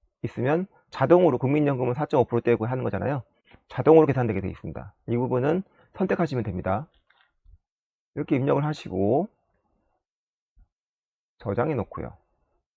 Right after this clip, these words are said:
이런 다음에 그 다음 칸에 가서 근로계약서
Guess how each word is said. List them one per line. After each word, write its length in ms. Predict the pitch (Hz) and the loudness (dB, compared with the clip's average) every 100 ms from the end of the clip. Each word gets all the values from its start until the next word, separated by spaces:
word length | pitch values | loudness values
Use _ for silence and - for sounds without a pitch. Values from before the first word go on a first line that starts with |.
| _ _ _ _ _ _ _ _ _ _ _ _ _ _ _ _ _ - - _ _ - - - - _ _ - | _ _ _ _ _ _ _ _ _ _ _ _ _ _ _ _ _ -20 -20 _ _ -20 -20 -20 -20 _ _ -6
이런 200 | 135 131 | -4 0
다음에 420 | 107 107 131 90 90 - - - _ _ _ _ _ _ _ _ _ _ - _ - _ _ _ - | 0 0 -2 -4 -8 -20 -20 -20 _ _ _ _ _ _ _ _ _ _ -20 _ -20 _ _ _ -12
그 100 | - | -6
다음 260 | 127 127 | 0 0
칸에 200 | 139 139 | 0 -4
가서 480 | 123 98 117 107 156 - _ _ _ _ _ _ - _ _ _ _ _ | -2 -4 -4 -4 -4 -8 _ _ _ _ _ _ -20 _ _ _ _ _
근로계약서 1000 | - 165 180 131 110 - - 101 85 | 4 6 6 4 2 0 -6 -4 -4